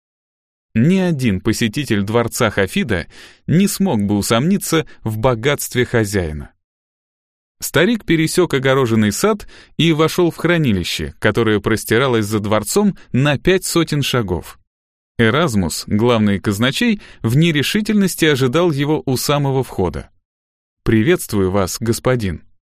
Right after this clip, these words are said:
Кивнув, Хафид молча проследовал дальше. Эразмус двинулся за ним.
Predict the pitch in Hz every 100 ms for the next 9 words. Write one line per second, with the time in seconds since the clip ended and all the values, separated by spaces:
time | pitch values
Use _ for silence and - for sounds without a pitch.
0 | _ _ _ _ _ _ 143 180 254 233
1 | - 160 208 - 170 208 - 170 151 131
2 | 156 147 143 127 104 82 - - - _
3 | _ _ 117 110 147 123 104 98 120 120
4 | 104 120 107 120 92 76